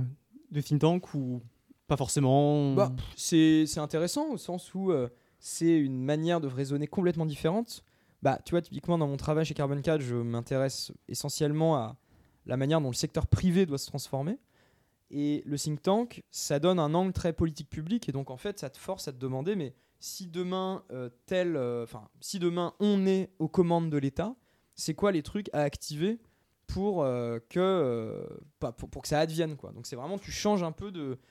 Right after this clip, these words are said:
Speaker 2: de perspective. Après, ça reste quand même, euh, 'fin, c'est un peu, euh, dans,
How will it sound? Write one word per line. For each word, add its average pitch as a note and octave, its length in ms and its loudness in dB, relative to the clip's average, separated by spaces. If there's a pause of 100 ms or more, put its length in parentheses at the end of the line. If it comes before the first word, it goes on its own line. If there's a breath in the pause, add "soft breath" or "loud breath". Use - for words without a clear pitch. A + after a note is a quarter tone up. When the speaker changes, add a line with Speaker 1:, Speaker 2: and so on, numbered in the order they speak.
(200 soft breath)
Speaker 2:
de C#3+ 100 -2
perspective. D3 640 -4 (380 soft breath)
Après, G#3 340 2
ça D3+ 220 2
reste F3+ 340 0
quand C#3+ 120 -6
même, E3+ 260 2
euh, B2 140 -4 (600)
'fin, G#2 260 -12 (160)
c'est - 140 -8
un B2+ 120 -4
peu, F3+ 380 6
euh, A#2+ 40 -2
dans, D3 120 -2